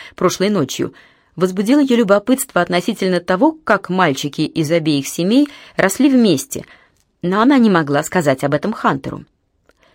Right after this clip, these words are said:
"Там, откуда я приехала, полно школ. Мне показалось, что здесь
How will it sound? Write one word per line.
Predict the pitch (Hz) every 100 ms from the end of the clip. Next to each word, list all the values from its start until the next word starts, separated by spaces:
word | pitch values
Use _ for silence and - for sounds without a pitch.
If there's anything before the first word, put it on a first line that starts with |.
| _
"Там, | - 254 247
откуда | 247 247 226
я | 220 220
приехала, | 214 208 208 220
полно | 196 175 175 180
школ. | - - 160 190 - _ _ _ -
Мне | 175 170
показалось, | 175 170 165 165 170 165
что | - 165 160
здесь | - 156 151 226 254